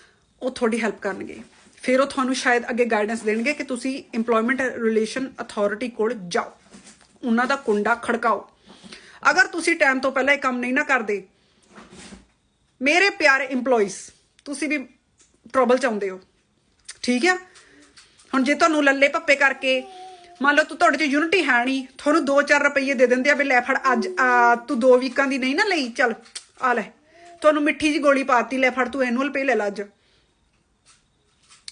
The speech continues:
ਇੱਕ ਨਾ ਇੱਕ ਦਿਨ ਇਹ ਨਾ ਤੁਹਾਡੀ ਜਿੱਦਣ ਮੇਲ ਪਾਤੀ,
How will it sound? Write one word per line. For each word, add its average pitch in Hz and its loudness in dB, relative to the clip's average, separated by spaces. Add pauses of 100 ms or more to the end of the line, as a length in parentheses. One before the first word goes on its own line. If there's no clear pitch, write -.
ਇੱਕ 254 2
ਨਾ 302 4
ਇੱਕ 277 2
ਦਿਨ 285 4
ਇਹ 277 0
ਨਾ 320 0
ਤੁਹਾਡੀ 254 -2
ਜਿੱਦਣ 247 -4
ਮੇਲ 226 -2
ਪਾਤੀ, 233 -2